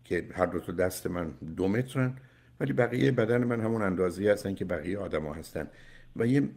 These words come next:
درسته که خیلی مزایا و امتیاز داره، حتی اینو تو ورزش‌ها شما می‌دونید یه عده‌ای دارن، علت قدشون یا فرض کنید توانایی‌هاشون می‌شه در حقیقت در یه تیم بسکتبال به دلیل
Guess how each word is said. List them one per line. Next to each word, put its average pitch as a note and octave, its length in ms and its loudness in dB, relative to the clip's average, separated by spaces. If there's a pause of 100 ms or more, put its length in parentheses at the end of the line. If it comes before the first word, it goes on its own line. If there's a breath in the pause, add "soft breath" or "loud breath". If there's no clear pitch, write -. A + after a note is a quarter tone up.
(120)
درسته B2+ 360 0
که A2 120 2
خیلی B2+ 360 4
مزایا F2+ 500 0
و E2 80 2
امتیاز E2+ 420 -2
داره، E2 140 -6
حتی G#2+ 180 -2
اینو A2+ 140 -2
تو B2 140 -4
ورزش‌ها F#2+ 560 0
شما E2+ 280 -4
می‌دونید D#2 420 -8
یه - 60 -14
عده‌ای D2+ 220 -8
دارن، - 240 -12 (400 loud breath)
علت F2+ 300 2
قدشون F#2+ 600 -2
یا D#2+ 260 2 (220 loud breath)
فرض F2 220 -4
کنید F2+ 160 -2
توانایی‌هاشون F2 760 0
می‌شه F2+ 320 -4 (400 soft breath)
در F2 140 0
حقیقت F2 320 0
در E2 160 4
یه F#2 100 0
تیم G2 280 0
بسکتبال F2+ 560 0
به F2 80 -2
دلیل F2 240 0